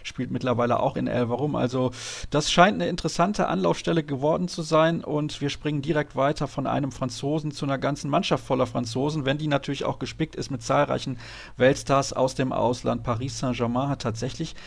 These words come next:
die ersten beiden Spiele schon verloren, jeweils mit einem Tor, zu Hause gegen Flensburg und in Brest. Und jetzt frage ich mich das,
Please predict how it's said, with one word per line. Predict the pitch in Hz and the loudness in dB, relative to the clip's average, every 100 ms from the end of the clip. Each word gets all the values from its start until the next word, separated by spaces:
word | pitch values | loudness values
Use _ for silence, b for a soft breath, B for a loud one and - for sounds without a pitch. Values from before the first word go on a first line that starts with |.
| B B | B B
die | 117 110 | -6 -2
ersten | 123 147 - 160 | 0 0 -2 0
beiden | 131 131 131 | 2 2 2
Spiele | - - 135 143 | -4 -6 -6 -4
schon | - 120 | -4 -4
verloren, | 131 117 120 139 110 | 0 2 2 2 2
jeweils | 127 143 143 - | 0 2 0 0
mit | 143 143 | -2 -2
einem | 131 127 117 | -2 -2 -2
Tor, | 196 202 | 0 0
zu | - 135 | 2 2
Hause | 135 131 | 2 0
gegen | 120 127 123 | -4 -4 -4
Flensburg | 113 143 156 - 139 139 B B B - | 0 -2 -2 -2 0 0 B B B 0
und | 170 165 | 2 2
in | - 127 | 0 -2
Brest. | 113 147 175 - - | 2 2 2 -4 -6
Und | 139 135 123 B B B B - | -4 -4 -4 B B B B -4
jetzt | 113 | -2
frage | 113 139 160 156 | 2 6 6 4
ich | 160 - | -4 -2
mich | 143 - | -4 2
das, | 139 151 - | 4 4 0